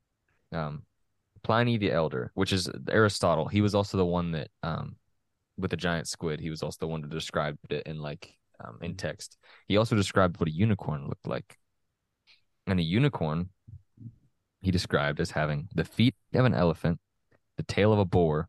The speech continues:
Speaker 1: while the rest of the body is like that of a horse. It makes a deep lowering, l-, lowing noise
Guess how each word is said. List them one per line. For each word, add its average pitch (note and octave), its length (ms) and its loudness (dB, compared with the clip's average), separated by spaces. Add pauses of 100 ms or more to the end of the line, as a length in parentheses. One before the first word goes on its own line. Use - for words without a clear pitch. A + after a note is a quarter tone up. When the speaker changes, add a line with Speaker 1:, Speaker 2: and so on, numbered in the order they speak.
Speaker 1:
while E2+ 120 -2
the E2 60 4
rest F#2+ 220 2
of A2+ 60 -2
the G2+ 60 0
body E2 380 0
is D#2+ 140 -6
like D#2+ 180 -2
that E2+ 140 2
of D#2 80 -2
a D#2 40 -2
horse. - 560 -4 (540)
It F2+ 120 2
makes F#2 240 2
a F2 60 2
deep G#2 440 2 (420)
lowering, G2 600 6
l-, F2 240 -2
lowing F2+ 420 2
noise D2 420 -4